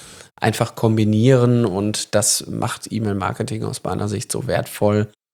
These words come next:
Und, ähm, da habt ihr im Grunde genommen ein Tool, was euch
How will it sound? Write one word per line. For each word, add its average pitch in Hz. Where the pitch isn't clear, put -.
Und, 104
ähm, 101
da 101
habt -
ihr 117
im 107
Grunde 107
genommen 104
ein -
Tool, 113
was 98
euch -